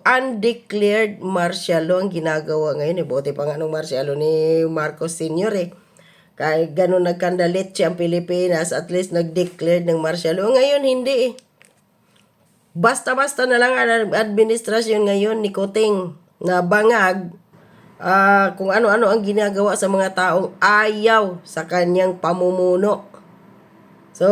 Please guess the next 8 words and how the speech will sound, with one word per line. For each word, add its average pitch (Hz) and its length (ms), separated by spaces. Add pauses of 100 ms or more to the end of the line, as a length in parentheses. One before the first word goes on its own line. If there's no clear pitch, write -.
(500)
tinatanggal 185 720
sa 185 160
kong-, 180 320
sa 175 160
sina-, 196 400
sa 180 160
Kongreso, 247 960
tinatanggal, 185 720